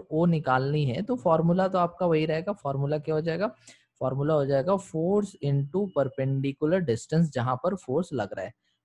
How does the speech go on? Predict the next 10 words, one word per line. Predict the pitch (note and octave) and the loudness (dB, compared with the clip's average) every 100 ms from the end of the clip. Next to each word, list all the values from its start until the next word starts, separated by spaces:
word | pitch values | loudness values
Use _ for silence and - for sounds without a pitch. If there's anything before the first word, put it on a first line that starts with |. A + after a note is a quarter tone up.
| _ | _
मतलब | B2 C#3+ D#3+ E3 | -10 -4 -4 -2
कि | G3+ | -6
जहां | F3+ D3 D3 D#3+ | 0 2 2 2
पर | F#3 | 2
आप | F#3+ F3+ | 2 0
force | - D#3+ F3+ | -4 -4 -2
लगाते | D#3+ C3 B2 B2 D#3+ | -2 0 -2 -2 -2
हो | E3+ A3 | 0 0
वहां | F3+ C3+ C#3+ D#3+ | 0 0 -2 -2
तक | D#3 | -6